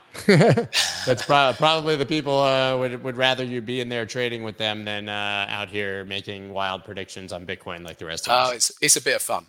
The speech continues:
Speaker 2: Um, but no,
Speaker 1: Yes.
Speaker 2: I, I, someone asked me last year, Alessio Restani, who I think you've met before,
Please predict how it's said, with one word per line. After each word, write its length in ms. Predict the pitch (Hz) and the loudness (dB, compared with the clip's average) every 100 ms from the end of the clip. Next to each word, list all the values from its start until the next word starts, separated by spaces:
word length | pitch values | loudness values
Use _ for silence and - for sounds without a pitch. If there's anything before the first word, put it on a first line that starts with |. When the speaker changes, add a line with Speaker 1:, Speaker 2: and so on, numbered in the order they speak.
| _ - | _ -6
Speaker 2:
Um, 340 | 117 104 101 160 | -4 -4 -4 0
but 180 | 190 | 2
no, 80 | 277 | 2
Speaker 1:
Yes. 80 | 214 180 | 0 2
Speaker 2:
I, 240 | 185 175 - - - _ | 2 -2 -10 -20 -20 _
I, 260 | 160 170 165 151 | 4 4 2 4
someone 320 | - 202 170 | 4 4 4
asked 280 | 165 156 151 | 4 2 0
me 100 | 147 | 2
last 380 | 156 160 - | 4 4 2
year, 100 | 135 | 2
Alessio 460 | 131 143 156 147 135 | 0 4 4 4 2
Restani, 480 | 131 - 147 135 120 | 0 0 0 -2 -4
who 80 | 117 | -8
I 60 | |
think 200 | 120 131 | -10 -12
you've 240 | 117 120 107 | -14 -16 -6
met 200 | 127 - | -4 -4
before, 500 | 113 135 127 110 | -6 -4 -4 -6